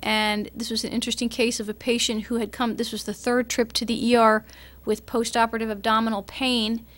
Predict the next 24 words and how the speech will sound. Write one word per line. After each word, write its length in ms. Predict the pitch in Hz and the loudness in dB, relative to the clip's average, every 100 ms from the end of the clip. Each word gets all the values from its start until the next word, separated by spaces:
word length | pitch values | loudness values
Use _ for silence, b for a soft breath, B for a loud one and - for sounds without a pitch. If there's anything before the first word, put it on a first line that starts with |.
| B - | B -4
in 120 | 220 | -2
this 120 | 208 | -2
patient, 420 | - 226 220 226 | 0 0 0 0
right 160 | 214 220 | -2 0
lower 180 | 214 208 | 0 -2
quadrant 500 | - 220 226 233 - | 2 4 4 0 -6
pain, 380 | 233 202 202 196 B B B B - | -4 -4 -4 -10 B B B B -4
and 280 | 214 208 208 - - - | 0 0 -2 -8 -20 -14
if 120 | - | -6
you 80 | 240 | 0
look 180 | 254 | 0
very 460 | 226 226 269 277 277 | 0 4 8 8 6
closely, 600 | - 262 262 - 247 208 b b - | 6 6 6 4 0 -2 b b -8
you 80 | 226 | -4
can 120 | 226 | 0
see 220 | - 262 | 0 2
that 240 | 226 220 | 0 0
this 280 | 240 247 - - - - - - | 0 0 -2 -6 -18 -20 -20 -14
small 480 | - - 262 269 277 | -8 -4 2 4 4
mesenteric 720 | 262 254 262 247 - 240 233 | 6 4 2 0 2 2 2
vein 360 | 233 226 226 208 | 0 2 2 0
branch 600 | 214 220 214 196 - B B B B | 0 2 2 2 -2 B B B B
was 260 | 226 220 - | 0 2 2
thrombosed, 880 | - 226 220 196 214 160 - - | 0 2 2 2 2 2 -2 -4